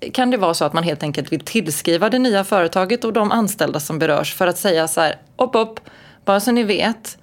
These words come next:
det är inte tillåtet att använda någon annans företagshemligheter eller immateriella rättigheter, så tänk er noga för. Det här gäller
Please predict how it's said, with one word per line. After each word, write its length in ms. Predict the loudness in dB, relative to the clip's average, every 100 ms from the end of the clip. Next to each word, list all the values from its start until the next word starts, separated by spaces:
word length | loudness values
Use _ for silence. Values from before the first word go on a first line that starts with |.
| _ -2
det 100 | 0
är 40 |
inte 180 | 0 -2
tillåtet 640 | -2 0 0 0 -2 -2
att 60 | 0
använda 500 | 0 0 0 0 0 -2
någon 280 | -2 0
annans 300 | 0 0 -2
företagshemligheter 840 | 0 0 0 -4 -4 -2 -2 -2 -2
eller 180 | -2 -2
immateriella 580 | -2 -4 -2 -2 0 -2
rättigheter, 600 | -2 -4 -6 0 -2 -2 -16 -8
så 160 | -8
tänk 400 | -2 -2 0 -2
er 100 | -2
noga 340 | -2 0 -2 -4
för. 540 | -2 -2 2 0 -2 -8 -18 -4
Det 80 |
här 220 | 0 2 2
gäller 580 | 0 0 2 2 0